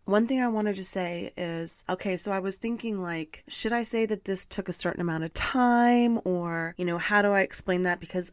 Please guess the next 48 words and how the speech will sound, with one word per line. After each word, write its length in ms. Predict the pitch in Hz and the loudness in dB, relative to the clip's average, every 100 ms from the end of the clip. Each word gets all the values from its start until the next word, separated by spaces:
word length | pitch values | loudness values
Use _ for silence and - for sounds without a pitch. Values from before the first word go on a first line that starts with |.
| - | -6
I 120 | 208 | -4
know 160 | 240 247 | -2 -2
everybody's 460 | 214 208 190 190 185 | -2 -2 -2 -2 -2
mornings 320 | 175 180 170 | -4 -4 -6
are 60 | 156 | -10
different. 440 | 165 - 90 - - | -10 -10 -12 -12 -4
You 100 | 180 | 0
might 200 | 190 190 | 2 2
have 200 | 190 185 | 0 0
a 60 | |
baby 320 | 180 185 185 | 0 0 0
on 100 | 175 | -2
your 120 | 170 160 | -4 -6
hip. 280 | 160 - - | -10 -12 -12
You 100 | 165 | -10
might 140 | 156 | -8
be 100 | 185 | -8
pregnant. 440 | 185 196 185 143 - - | -6 -8 -8 -12 -14 -8
You 140 | 180 | -6
might 340 | 175 175 180 | -2 -2 -4
have 540 | 180 180 175 175 - - | -4 -2 -2 -4 -16 -14
teenagers. 800 | - 240 247 208 160 143 - - | -2 4 6 6 4 0 -2 -4
You 80 | 180 | 0
might 260 | 175 175 - | 2 0 0
be 300 | 180 180 180 - | 0 2 0 -2
a 80 | |
parent 480 | 175 - 196 190 190 | -2 -2 2 4 4
that's 180 | 190 180 | 2 0
had 280 | 185 175 170 | 0 0 0
your 540 | 175 170 170 165 165 180 | 0 2 0 0 -2 -2
adult 300 | 170 190 - | 0 0 -2
children 400 | - 190 196 185 | -6 -4 -4 -4
come 180 | 175 | -4
back 260 | 160 151 - | -4 -6 -8
in. 360 | - - - - | -10 -8 -12 -6
No 100 | 196 | 0
matter 300 | 214 233 233 | 4 4 4
where 400 | 226 196 240 285 | 2 4 4 4
you 320 | 277 240 240 - | 4 2 2 2
are, 580 | 196 185 165 87 180 _ | 2 4 2 -2 -10 _
you're 340 | - 170 185 180 | -10 0 2 4
right 300 | 185 220 - | 4 2 0
here, 280 | - 202 190 | -2 -2 0
right 280 | 180 180 | -2 -2
now, 280 | - 170 170 | 0 0 0
where 140 | 165 170 | -2 -2
you 120 | 170 | -2
belong 460 | - 190 214 190 | -4 -4 -4 -6